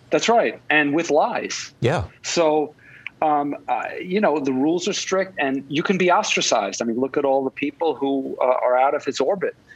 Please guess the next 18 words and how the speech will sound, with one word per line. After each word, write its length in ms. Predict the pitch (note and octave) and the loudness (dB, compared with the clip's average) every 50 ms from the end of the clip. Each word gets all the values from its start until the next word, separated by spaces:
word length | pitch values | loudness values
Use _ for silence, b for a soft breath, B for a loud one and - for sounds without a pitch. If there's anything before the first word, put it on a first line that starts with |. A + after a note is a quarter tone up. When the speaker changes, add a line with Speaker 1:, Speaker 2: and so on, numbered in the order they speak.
| B B B - | B B B -2
Speaker 1:
and 180 | B2 A#2+ A#2+ A#2 | -2 0 2 2
what 140 | B2+ B2+ B2 | 2 2 2
he 100 | C#3 C#3 | 0 -2
says 320 | - - E3 A3 A#3+ - | 0 2 2 2 2 0
about 300 | - C3+ G#2 F#2+ - - | -2 -2 -2 -4 -4 -6
them. 200 | - F#2+ F#2 F2+ - _ _ - | -8 -8 -8 -10 -16 _ _ -6
You 80 | - C#3 | -4 -2
know, 60 | C3+ B2+ | 0 0
Speaker 2:
Mm-hmm. 100 | F#2 F2+ | 2 0
Speaker 1:
some 140 | C3 B2+ | 0 0
of 120 | C3 B2 C3+ | 0 -2 -2
it, 80 | C3 - | -2 0
you 80 | - F#3 | 2 2
know, 180 | E3 C3 A2+ B B - _ | 2 2 0 B B -12 _
hang 380 | - - - D3 D3 D#3 D#3+ D3+ | -4 0 0 2 2 0 0 0
Mike 280 | C#3 C#3+ D3+ - - _ | 0 -2 -2 -4 -8 _
Pence. 500 | - E3 G3 G#3 - - - - - - - _ | -2 0 0 0 -2 -4 -6 -8 -8 -10 -10 _
Speaker 2:
Right. 240 | - G2 F#2+ F#2 F#2 | -2 -2 0 -2 -2